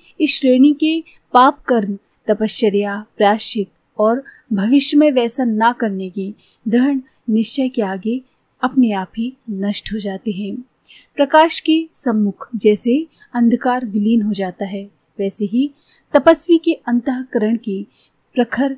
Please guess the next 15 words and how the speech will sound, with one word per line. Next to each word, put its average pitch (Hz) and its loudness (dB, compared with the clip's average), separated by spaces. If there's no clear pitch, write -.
किरणें 214 0
पिछले 311 4
कुसंस्कारों 214 -2
को 240 -4
नष्ट 226 -4
कर 202 -2
देती 202 -2
हैं 202 -10
और 202 0
साथ 190 -6
ही 277 2
उन 269 4
कुसंस्कारों 214 -4
की 202 -8
छाया, 196 -8